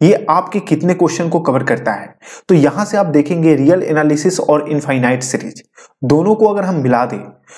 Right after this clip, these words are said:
तो दोनों जो क्वेश्चन है वो यहाँ पे करीब करीब सात क्वेश्चन के आसपास में जो है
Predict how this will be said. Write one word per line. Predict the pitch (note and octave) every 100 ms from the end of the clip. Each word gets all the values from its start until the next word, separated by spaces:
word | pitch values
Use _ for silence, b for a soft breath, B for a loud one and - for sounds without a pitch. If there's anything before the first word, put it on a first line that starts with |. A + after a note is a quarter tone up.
| B
तो | E3+
दोनों | B2+ C#3+ E3+ A3
जो | G#3
क्वेश्चन | G#3+ - - F3+
है | D#3+ F3+
वो | F3
यहाँ | D#3 C3 D#3+
पे | E3
करीब | E3 E3+ E3+
करीब | F#3 F#3
सात | - - C#3+ F3+ -
क्वेश्चन | F3 - F3+
के | E3+
आसपास | D3+ C3 C#3 C#3+ C#3+ D3
में | C3+
जो | C3+
है | B2+